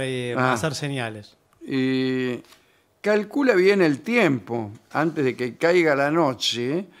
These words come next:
Speaker 2: ya que un refugio puede tardar entre media hora a cuatro horas en construirse. ¿Cómo un refugio? ¿Para qué
Speaker 1: Claro.
Speaker 2: voy a construir un refugio?
Speaker 1: Y sí, porque si usted, la, para que no lo sorprenda la noche, si
Speaker 2: Ah,
Speaker 1: tiene que hacer
Speaker 2: usted,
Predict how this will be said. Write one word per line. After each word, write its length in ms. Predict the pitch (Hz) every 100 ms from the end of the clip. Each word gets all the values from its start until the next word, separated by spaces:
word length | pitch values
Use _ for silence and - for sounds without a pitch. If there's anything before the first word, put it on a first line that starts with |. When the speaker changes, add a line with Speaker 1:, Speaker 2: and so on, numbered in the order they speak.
| - - _ -
Speaker 2:
ya 300 | 123 190 214
que 120 | 175
un 140 | 214 214
refugio 520 | 185 - 214 180 147
puede 240 | 190 196
tardar 360 | 156 147 165 196
entre 240 | 165 139
media 340 | 147 190 175 165
hora 180 | 208 170
a 80 | -
cuatro 360 | 196 196 180
horas 280 | 202 135 -
en 100 | 117
construirse. 680 | 113 101 113 110 92 - 90 _ _ _ _ _ _ _
¿Cómo 200 | 190 139
un 80 | 127
refugio? 560 | 120 117 - 113 98 - _ _ -
¿Para 140 | 175
qué 60 | 165
Speaker 1:
Claro. 180 | 220 208
Speaker 2:
voy 100 | 170
a 80 | 139
construir 320 | 135 135 139
un 80 | 120
refugio? 520 | 104 107 98 104 90
Speaker 1:
Y 180 | 175 170
sí, 180 | 170 254
porque 340 | 170 127 131
si 120 | 120 135
usted, 220 | 127 175
la, 220 | 147 135
para 200 | 127 131
que 60 | 127
no 80 | 147
lo 80 | 147
sorprenda 460 | 139 127 139 143 135
la 120 | 135
noche, 500 | 208 233 170 131 - _ _
si 100 | -
Speaker 2:
Ah, 120 | 147 190
Speaker 1:
tiene 140 | 196 180
que 60 |
hacer 160 | 156 147
Speaker 2:
usted, 420 | 185 202 196 -